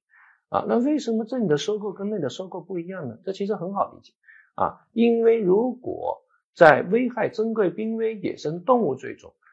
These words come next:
啊，你如果这个收购要限缩为为了销售而购买，那么这种单纯的购买行为就不构成犯罪了啊，那就会导致一个处罚的漏洞。但是呢，在走私罪中，这不会导致处罚漏洞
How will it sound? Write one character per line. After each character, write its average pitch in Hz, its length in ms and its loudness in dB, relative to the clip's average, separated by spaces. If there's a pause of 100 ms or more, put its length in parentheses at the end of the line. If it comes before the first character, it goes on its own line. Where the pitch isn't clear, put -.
(120)
啊， - 280 0
你 147 280 4
如 180 280 4
果 117 260 2
这 131 180 0
个 117 120 -6
收 208 300 0
购 202 400 -4
要 120 240 0
限 185 380 0
缩 151 260 -4
为 110 220 -2
为 143 120 0
了 - 120 -6
销 226 320 -8
售 226 160 -2
而 - 180 -4
购 - 180 -10
买， - 120 -20 (480)
那 208 200 2
么 127 180 -2
这 123 160 -6
种 95 220 -10
单 214 240 -2
纯 160 140 -6
的 160 80 -6
购 202 180 0
买 123 180 -6
行 101 200 -14
为 107 140 -12
就 165 100 -14
不 165 100 -20
构 214 140 -4
成 185 120 -6
犯 196 180 -6
罪 277 160 -4
了 214 60 -10 (500)
啊， - 200 -2
那 190 120 2
就 202 100 2
会 190 160 -4
导 - 340 2
致 170 160 -4
一 160 40 -2
个 165 120 -6
处 - 220 -8
罚 - 140 -4
的 139 100 -10
漏 151 140 -12
洞。 - 160 -20 (480)
但 247 180 6
是 226 140 0
呢， 190 160 2
在 196 160 -4
走 78 240 -2
私 254 160 -4
罪 254 180 -4
中， - 240 -12 (260)
这 233 120 4
不 214 160 2
会 294 180 0
导 107 160 6
致 110 140 -10
处 107 160 -12
罚 - 120 -8
漏 - 140 -12
洞 - 100 -20